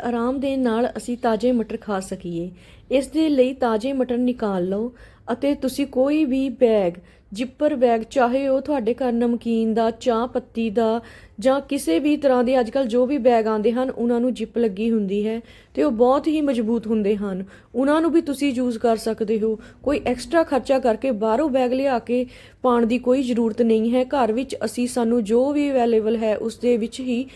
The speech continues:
ਅਸੀਂ ਮਟਰ ਪਾ ਕੇ ਸਟੋਰ ਕਰ ਸਕਦੇ ਹਾਂ। ਇਸ ਦੇ ਲਈ ਮਟਰਾਂ ਨੂੰ ਉਬਾਲਣਾ, ਸੁਕਾਉਣਾ, ਕੁਝ ਵੀ ਕਰਨੇ ਦੀ ਜ਼ਰੂਰਤ ਨਹੀਂ ਹੈ। ਸਿਰਫ ਜ਼ਿੱਪਰ ਬੈਗ ਦੇ ਵਿੱਚ ਪਾਓ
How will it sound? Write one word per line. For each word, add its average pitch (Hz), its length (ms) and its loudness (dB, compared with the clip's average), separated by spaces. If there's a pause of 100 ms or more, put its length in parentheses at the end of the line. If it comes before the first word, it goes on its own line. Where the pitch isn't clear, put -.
(280)
ਅਸੀਂ 262 180 0
ਮਟਰ 240 260 2
ਪਾ 220 180 2
ਕੇ 247 140 0
ਸਟੋਰ 220 320 0
ਕਰ 208 180 -2
ਸਕਦੇ 202 500 -4
ਹਾਂ। 185 220 -6 (400)
ਇਸ 247 160 -2
ਦੇ 302 140 2
ਲਈ 302 140 2
ਮਟਰਾਂ 254 360 2
ਨੂੰ 262 180 0
ਉਬਾਲਣਾ, 240 580 2
ਸੁਕਾਉਣਾ, 220 520 -2
ਕੁਝ 240 280 -6
ਵੀ 294 140 0
ਕਰਨੇ 240 320 0
ਦੀ 233 140 0
ਜ਼ਰੂਰਤ 220 400 -2
ਨਹੀਂ 226 340 0
ਹੈ। 247 180 0 (320)
ਸਿਰਫ 254 260 -2
ਜ਼ਿੱਪਰ 247 340 2
ਬੈਗ 240 260 4
ਦੇ 247 180 4
ਵਿੱਚ 247 220 -4
ਪਾਓ 214 480 2